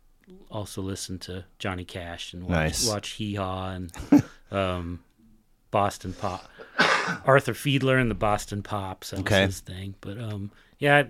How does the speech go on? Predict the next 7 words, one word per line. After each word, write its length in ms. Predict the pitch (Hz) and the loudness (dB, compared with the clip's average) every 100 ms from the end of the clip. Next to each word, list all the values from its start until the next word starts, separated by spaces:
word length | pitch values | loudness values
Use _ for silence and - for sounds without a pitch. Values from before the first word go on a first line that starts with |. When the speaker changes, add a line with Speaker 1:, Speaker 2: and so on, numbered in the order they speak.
| - _ - | -4 _ -8
Speaker 1:
the 100 | 131 | 0
records 420 | 147 156 165 131 | 2 2 0 0
around 520 | 120 117 113 117 113 | -2 0 0 -2 -2
were 360 | 107 101 98 - _ _ _ _ _ _ _ | -2 -2 -6 -10 _ _ _ _ _ _ _
soft 440 | - 120 107 107 | -6 0 0 0
rock 480 | 107 98 101 101 - | 0 4 4 4 0
and, 280 | 95 95 | -6 -6